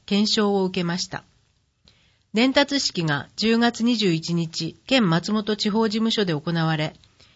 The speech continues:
池田秀之所長から宮沢市長に表彰状が手渡されました。池田所長は引き続き事故のない安全安心な地域づくりに努めてほしいと激励。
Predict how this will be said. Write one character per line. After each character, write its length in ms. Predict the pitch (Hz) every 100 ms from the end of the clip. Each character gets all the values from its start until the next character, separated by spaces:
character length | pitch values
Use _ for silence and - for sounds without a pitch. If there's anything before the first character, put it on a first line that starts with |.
| _
池 220 | 190 240
田 120 | 240 247
秀 240 | 240 247
之 180 | 233 170
所 140 | 165
長 220 | 170 175
か 140 | 165 165
ら 180 | 160 -
宮 220 | 190 214
沢 200 | 226 240
市 120 | 247 -
長 200 | 202 160
に 140 | 147
表 200 | 196 208
彰 180 | 226 214
状 160 | 202 202
が 120 | 196
手 120 | 190
渡 240 | 190 190 185
さ 140 | 185
れ 100 | 175
ま 140 | 175
し 100 | 180
た。 140 | - - _ _ _ _ _ _ _ _ _ _
池 180 | 185 247
田 100 | 269
所 160 | 285 269
長 220 | 196 160
は 200 | 151 - - - -
引 200 | - 247
き 0 |
続 300 | 247 220 214
き 300 | 196 202 - _ _
事 140 | 240
故 140 | 285 233
の 100 | 170
な 180 | 180 165
い 120 | 127
安 220 | 196 226
全 280 | 220 214 202
安 180 | 202 226
心 220 | 240 233
な 120 | 233
地 180 | 226 240
域 140 | 233
づ 140 | 233 240
く 100 | 202
り 100 | 156
に 140 | 147
努 200 | - 214
め 120 | 190
て 80 | 165
ほ 100 | 156
し 280 | 160 175 143
い 40 |
と 180 | - 214
激 280 | 165 156 156
励。 240 | 151 147